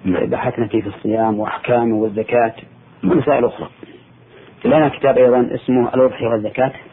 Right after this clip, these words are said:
Speaker 1: الأضحية.
Speaker 2: الأضحية والزكاة.
Speaker 1: نعم.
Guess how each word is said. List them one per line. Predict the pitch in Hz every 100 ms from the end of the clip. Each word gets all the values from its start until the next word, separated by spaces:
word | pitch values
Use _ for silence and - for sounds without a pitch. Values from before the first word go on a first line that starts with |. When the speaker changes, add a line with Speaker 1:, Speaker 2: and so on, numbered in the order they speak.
| - - - - - - - -
Speaker 1:
الأضحية. | 101 101 - 85 - -
Speaker 2:
الأضحية | 120 110 135 110 131 151
والزكاة. | 127 139 117 - - - - - - - -
Speaker 1:
نعم. | 90 90